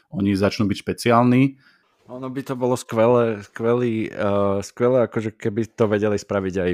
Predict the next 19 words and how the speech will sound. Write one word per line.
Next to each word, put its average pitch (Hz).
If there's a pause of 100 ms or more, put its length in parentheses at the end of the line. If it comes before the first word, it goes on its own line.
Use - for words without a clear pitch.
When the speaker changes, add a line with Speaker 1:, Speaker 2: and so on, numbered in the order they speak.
Speaker 2:
filmovo, 87
žiaľ. 87
<laughs> -
Speaker 1:
Áno, 120
áno. 113
No 131
a 147
mne 143
v -
podstate 135
vadilo 113
to, 104
že 101
buď 120
to 135
mali 123
spraviť 120
ako 110
tu -